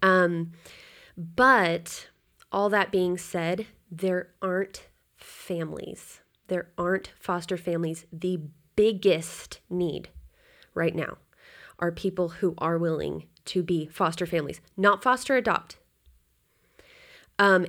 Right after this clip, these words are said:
agencies are packed to the gills with families who are like, "I will adopt a child,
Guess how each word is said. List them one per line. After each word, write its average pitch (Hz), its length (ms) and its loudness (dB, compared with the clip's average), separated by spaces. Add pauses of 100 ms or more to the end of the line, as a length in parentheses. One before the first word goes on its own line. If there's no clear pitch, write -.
agencies 214 840 2 (280)
are 190 400 4
packed - 440 0
to 254 100 -4
the 247 100 0
gills 196 640 4
with 185 200 0
families 220 680 2
who 214 120 4
are 196 120 4
like, 180 320 2 (160)
"I 202 220 4
will 294 220 0
adopt 196 520 2
a 180 40 2
child, - 540 -6